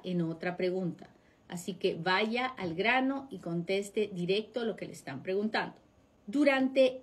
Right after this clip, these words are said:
la preguntadera, la mayoría de las preguntas se responden sí o no, pero existirán momentos en que el oficial pueda hacerle preguntas abiertas. Preguntas como, por ejemplo,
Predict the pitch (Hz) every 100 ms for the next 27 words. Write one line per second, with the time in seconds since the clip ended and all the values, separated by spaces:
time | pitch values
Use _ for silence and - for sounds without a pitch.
0 | - - 285 381 381 302 254 233 208 175
1 | 170 208 214 214 214 214 240 320 320 262
2 | 247 208 202 208 208 233 233 190 - 202
3 | 190 190 208 208 - 196 208 - 185 175
4 | 170 147 - _ _ - - _ 277 262
5 | 254 254 254 - 247 - 240 240 349 381
6 | 247 226 233 214 180 214 226 233 220 208
7 | 202 214 185 220 214 220 - 208 214 220
8 | 185 - 175 185 202 196 160 170 165 170
9 | 170 175 262 214 - - - - - -
10 | _ 208 196 208 208 220 220 - 190 180
11 | 185 175 - 214 185 165 -